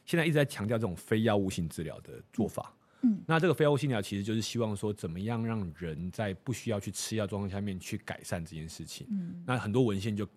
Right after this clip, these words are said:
Speaker 1: 就有提到啦，怎么样去改变生活习惯跟这些环境，其实是对于睡眠健康是有帮助的。
Speaker 2: 嗯。
Speaker 1: 对，那其实举几个例大家都很清楚嘛，就怎么样让这个灯光啊，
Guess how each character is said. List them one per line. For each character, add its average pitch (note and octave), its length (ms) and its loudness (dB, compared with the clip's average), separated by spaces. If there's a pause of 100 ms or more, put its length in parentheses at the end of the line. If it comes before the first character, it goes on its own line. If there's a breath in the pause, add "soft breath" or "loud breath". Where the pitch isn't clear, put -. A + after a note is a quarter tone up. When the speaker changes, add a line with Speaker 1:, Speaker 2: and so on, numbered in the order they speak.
Speaker 1:
就 G#2+ 120 -2
有 E2+ 80 -2
提 E2+ 200 -12
到 F#2+ 120 -4
啦， D#2+ 320 -6 (400 soft breath)
怎 E2+ 140 -4
么 F#2 100 -4
样 A#2+ 200 0
去 A2 140 -6
改 E2+ 180 -8
变 G#2 180 -2
生 G#2 220 -4
活 F2 160 -6
习 D2+ 220 -10
惯 F2+ 260 -4 (140)
跟 G2 240 -6
这 F#2+ 140 -6
些 F#2 160 -6
环 C#3+ 380 -10
境， F2 260 -6 (300 soft breath)
其 G#2 260 -2
实 G#2+ 60 -4
是 A#2 180 -6
对 G#2+ 220 -2
于 F#2 40 -4
睡 G#2 160 -6
眠 F2+ 120 -6
健 F#2+ 100 -6
康 E2+ 120 -8
是 - 120 -14
有 D2+ 120 -16 (120)
帮 D#2 220 -12
助 - 180 -18
的。 - 80 -20 (240)
Speaker 2:
嗯。 A3 320 0
Speaker 1:
对， F3 200 -4
那 G#2+ 220 0 (360 soft breath)
其 - 100 -4
实 A2+ 140 0
举 G#2+ 160 -4
几 G2+ 140 -2
个 F2+ 40 0
例 G#2+ 80 2
大 G2+ 80 4
家 G2+ 60 2
都 G2+ 80 0
很 F#2 140 -4
清 F#2 180 -6
楚 F2+ 160 -8
嘛， C2+ 180 -14
就 G2 80 -6
怎 F#2 140 -6
么 F#2+ 80 -2
样 G#2+ 260 -2
让 A2 140 -2
这 G#2 60 -6
个 G2 100 -4
灯 G2 320 -2
光 F#2+ 340 0
啊， F2+ 400 -6